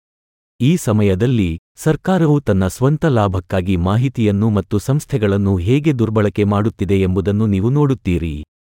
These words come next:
ಸ್ಟೇಟ್ ಬ್ಯಾಂಕ್ ಅಧ್ಯಕ್ಷ ದಿನೇಶ್ ಕುಮಾರ್ ಖೈರಾ ಅವರ ಹೆಸರನ್ನು ಸರಿಯಾಗಿ ನೆನಪಿಸಿಕೊಳ್ಳಿ। ಸೂಚನೆಯಂತೆ ಇಂದು ಅಫಿಡವಿಟ್ ಸಲ್ಲಿಸಿದ್ದಾರೆ।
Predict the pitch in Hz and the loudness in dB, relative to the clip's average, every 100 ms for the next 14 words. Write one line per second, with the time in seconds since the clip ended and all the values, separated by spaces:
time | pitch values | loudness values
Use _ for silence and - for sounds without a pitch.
0 | _ _ _ _ - - 135 160 131 123 | _ _ _ _ -20 -2 0 0 0 0
1 | 127 123 92 92 98 - 110 104 113 139 | 0 0 -4 -4 -6 -2 -2 0 0 0
2 | 170 - - 107 107 101 110 117 127 101 | 0 -2 -2 0 0 -2 0 0 2 0
3 | 90 90 107 - 104 95 104 - 131 135 | 0 -2 -2 -2 -2 0 -2 -2 0 0
4 | 95 113 135 147 - 131 113 98 82 76 | 0 0 0 0 -2 -4 -2 -2 -2 -6
5 | 69 - _ _ _ - 160 190 180 139 | -10 -16 _ _ _ -2 0 2 0 2
6 | 113 101 95 117 127 104 101 139 139 180 | 2 2 2 0 2 0 0 0 -2 0
7 | 113 98 123 - 180 180 - 110 104 92 | 0 0 -2 -2 0 0 -2 -4 -2 -2
8 | 82 73 | -4 -8